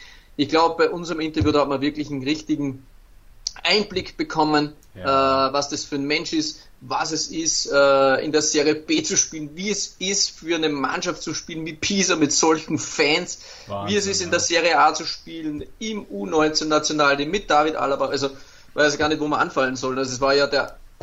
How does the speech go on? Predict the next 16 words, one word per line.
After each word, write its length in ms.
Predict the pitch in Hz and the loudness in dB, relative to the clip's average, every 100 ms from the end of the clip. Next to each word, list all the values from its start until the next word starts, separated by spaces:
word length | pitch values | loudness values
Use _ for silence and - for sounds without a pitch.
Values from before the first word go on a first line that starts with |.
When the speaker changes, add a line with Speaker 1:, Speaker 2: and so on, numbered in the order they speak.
| - - - - | -12 -14 -20 -12
Speaker 1:
ultimative 680 | 185 185 170 156 160 147 143 | -10 -8 0 0 0 -2 -2
Speaker 2:
Ja. 60 | |
Speaker 1:
Wahnsinn 460 | 117 113 190 170 123 | 0 2 2 0 -4
eigentlich, 420 | 113 120 135 - | -6 -6 -8 -10
dieser, 400 | - 147 143 147 | -8 -4 0 0
Speaker 2:
Ja. 160 | 92 - - - - - - | -2 -12 -20 -20 -20 -20 -14
Speaker 1:
dieser 240 | 160 151 160 | -6 -2 -2
Podcast. 640 | - 151 - - 156 156 | 2 0 0 0 0 0
Von 120 | 156 | -4
dem 160 | 160 175 | -2 2
her, 160 | 185 175 - - - - - - | 0 0 -8 -20 -20 -20 -20 -12
eins, 480 | - 151 208 - 202 | -2 0 0 -2 -12
lieber 200 | 165 185 | -6 -4
Tifosi, 580 | 175 160 170 196 208 208 202 _ - - - | -4 -4 -4 -2 -2 -2 -4 _ -20 -12 0
ähm, 720 | 156 156 156 151 151 147 143 - _ - - - - - - - - - | 2 2 0 -4 -8 -8 -10 -16 _ -20 -20 -20 -20 -20 -20 -16 -12 -8
äh, 60 | 139 | -10